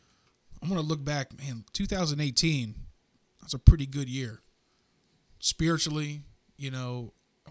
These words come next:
I would just, just see what God did through, through me, um, just kinda opened my eyes to a lot of things and really gave me a new level, level of dedication and commitment. Um,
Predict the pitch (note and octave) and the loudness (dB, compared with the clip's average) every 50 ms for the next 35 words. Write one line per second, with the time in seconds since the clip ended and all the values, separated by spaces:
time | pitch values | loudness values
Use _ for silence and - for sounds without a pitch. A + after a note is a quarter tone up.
0 | - - - C3 C3+ C3 B2+ A#2 - _ _ _ - C#3 C3+ B2+ - - - - | -8 -8 -6 -6 -6 -6 -6 -10 -14 _ _ _ -14 -6 -2 -2 -2 -2 -2 -4
1 | C3+ B2+ - - E3 D#3 D3 C3+ A#2 A#2 B2+ C3+ C#3 C#3 C3+ B2+ A2 - _ _ | 0 2 2 2 2 0 -2 -4 -6 -6 -8 -6 -6 -6 -6 -8 -10 -14 _ _
2 | _ - C3+ C3 B2+ C#3+ D3 C3+ - - - C#3 C#3+ C#3+ C#3 C3+ B2+ - - - | _ -20 -14 -10 -8 -6 -6 -6 -8 -10 -8 -6 -4 -4 -4 -6 -8 -12 -10 -6
3 | D3 D3 D3 C#3 C#3 C#3 C#3 C3+ C3 B2+ A#2+ - - - _ - - - - _ | -4 -2 -2 -2 -4 -6 -6 -6 -8 -10 -12 -14 -20 -20 _ -20 -20 -20 -20 _
4 | _ _ _ _ _ _ _ _ _ _ _ _ _ - - C3 A#2 A2+ A2+ A2 | _ _ _ _ _ _ _ _ _ _ _ _ _ -14 -12 -10 -10 -8 -10 -10
5 | A2 A2+ A#2 - - - - - - - - - - C3 C3 C3 - - D3 C3+ | -10 -10 -12 -12 -10 -10 -12 -12 -14 -18 -20 -20 -10 -4 -2 -2 0 0 -2 -4
6 | C3 B2 - - - D3 D3 - C3+ C3+ B2 A#2+ B2+ D3 D3+ D3+ D3 C#3 - - | -4 -6 -8 -2 8 12 12 12 12 12 2 -6 -4 -4 -2 -2 -2 -2 -2 -4
7 | C#3+ C3+ C#3 C#3 C3+ C3+ B2 - C#3+ C#3 C3+ C3+ C3 C3 C3 B2 - B2+ B2+ B2 | -4 -4 -4 -4 -4 -4 -6 -6 -6 -6 -6 -6 -8 -8 -10 -10 -12 -12 -12 -10
8 | B2 C#3 C#3+ C#3 C#3 C3 C#3+ C#3 C3+ C3 C3+ B2 A#2+ B2 C3+ C3+ C3 C3 C3 B2+ | -8 -6 -6 -4 -4 -4 -4 -6 -4 -4 -6 -6 -6 -6 -6 -8 -6 -6 -6 -6
9 | B2+ B2 B2 - - B2 C3 C3+ C3+ C3+ B2 A#2 A#2+ C3 C3 B2 B2+ - - C#3+ | -6 -8 -12 -14 -14 -12 -10 -8 -8 -8 -8 -8 -8 -10 -10 -10 -10 -10 -8 -8
10 | C3+ B2+ - C3 B2+ A#2+ A2 - A#2+ A#2+ C#3 D3 D3 C#3+ C#3 C3+ B2 - _ _ | -8 -6 -8 -8 -10 -12 -12 -12 -12 -10 -8 -8 -8 -8 -8 -8 -10 -10 _ _
11 | _ - - - - - - _ _ _ _ - - A#2 A2+ A2 G#2+ G#2 G#2 A2 | _ -20 -20 -20 -20 -20 -20 _ _ _ _ -16 -12 -10 -10 -10 -10 -12 -14 -16